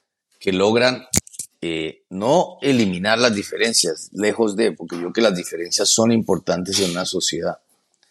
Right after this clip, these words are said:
El tema de fondo es cómo transaccionar en las diferencias. Y cuando uno transacciona en las diferencias, quiere decir que todo el mundo cede y de pronto lo que sale no es ni bueno pa' uno ni bueno pa-, pa' el otro, sino bueno pa' todos.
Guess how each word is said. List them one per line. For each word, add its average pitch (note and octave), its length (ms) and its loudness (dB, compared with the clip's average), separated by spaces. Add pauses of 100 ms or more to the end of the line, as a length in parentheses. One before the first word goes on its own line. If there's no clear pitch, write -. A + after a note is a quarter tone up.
(480)
El F#2 120 -2
tema C3 240 4
de A#2+ 60 4
fondo A#2+ 320 4
es B2 100 2
cómo B2+ 580 2 (420)
transaccionar G#2 920 0
en A2 100 0
las F2 120 -2
diferencias. - 720 -10 (920)
Y G2+ 80 -10
cuando G2 280 -2
uno D#3 160 4
transacciona A2 720 0
en E3 60 0
las D3 120 2
diferencias, C3 560 0
quiere B2+ 180 2
decir G#2+ 200 -2
que A#2+ 140 0
todo B2 140 2
el B2 80 2
mundo B2 240 0
cede A#2+ 340 2
y G#2+ 180 -2
de E2 60 -18
pronto G#2 460 -4
lo G#2+ 160 -4
que F2+ 140 -6
sale A2+ 340 0
no A#2+ 140 -2
es - 260 -4 (540)
ni A#2 140 0
bueno A2+ 280 4
pa' G2+ 100 4
uno A2+ 220 4
ni A2+ 100 2
bueno G#2 280 -6
pa-, G2+ 240 0 (140)
pa' G2 100 0
el G2 80 0
otro, A2 220 0
sino G2+ 240 0
bueno G#2 200 0
pa' F#2 160 0
todos. - 500 0